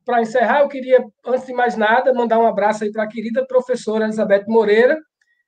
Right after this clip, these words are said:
dizer também que é muito importante que a gente valorize os que vieram primeiro, Ângelo Roncalli,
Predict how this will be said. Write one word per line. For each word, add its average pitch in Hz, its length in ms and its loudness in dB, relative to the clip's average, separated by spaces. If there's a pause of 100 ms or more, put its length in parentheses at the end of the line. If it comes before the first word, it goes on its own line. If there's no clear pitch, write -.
(220)
dizer 240 600 0
também 226 500 4 (680)
que 247 180 -4
é 247 100 4
muito 311 320 -2
importante 247 560 2
que 247 100 -2
a 240 80 0
gente 233 260 -2
valorize 240 800 0
os 226 140 -6
que 247 140 -10
vieram 226 300 2
primeiro, 220 680 2 (300)
Ângelo 254 340 4
Roncalli, 208 840 0